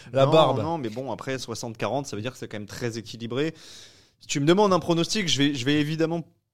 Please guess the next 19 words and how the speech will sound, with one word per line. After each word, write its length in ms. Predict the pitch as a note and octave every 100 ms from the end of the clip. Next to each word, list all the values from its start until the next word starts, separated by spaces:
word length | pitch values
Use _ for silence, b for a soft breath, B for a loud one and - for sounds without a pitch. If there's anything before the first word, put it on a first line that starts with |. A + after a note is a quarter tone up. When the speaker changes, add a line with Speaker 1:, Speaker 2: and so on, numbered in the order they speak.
| _
Speaker 2:
plus 380 | - D3+ G#3 E3+
donner 260 | C3 D#3+ E3
Van 180 | D#3 D#3
Empel, 400 | D#3 G3 G#3 F3
mais, 260 | C3+ C#3
euh, 160 | C3+ B2+
mais 120 | C3
je 100 | -
tomberai 220 | C#3 B2
pas 100 | E3+ E3+
de 60 |
ma 100 | C#3
chaise 280 | - F3+ E3+
qu'elle 120 | A#2+
soit 160 | - A2+
battue 240 | A#2 D#3
par 180 | B2+ A2+
Puck 140 | B2+
Peters. 540 | - A#2 D3 G3+ -